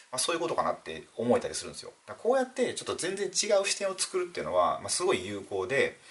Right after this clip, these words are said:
でもね、これね、なんか昔から僕結構やってたなと思うんですよ。お天道様って視点は使ってなかったんですけど、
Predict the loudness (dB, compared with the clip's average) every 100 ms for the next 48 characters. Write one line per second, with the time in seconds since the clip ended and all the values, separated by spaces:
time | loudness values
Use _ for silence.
0 | -14 -14 -18 _ -12 -6 -4 -6 0 2
1 | 2 0 -2 -4 -8 -6 -4 -2 -2 2
2 | 2 2 -4 -10 -2 4 6 6 4 4
3 | 0 -8 -14 -16 -16 -6 -2 0 0 -2
4 | -2 -4 -4 -4 -4 -2 -2 0 -4 -4
5 | -6 -16 -10 -8 -8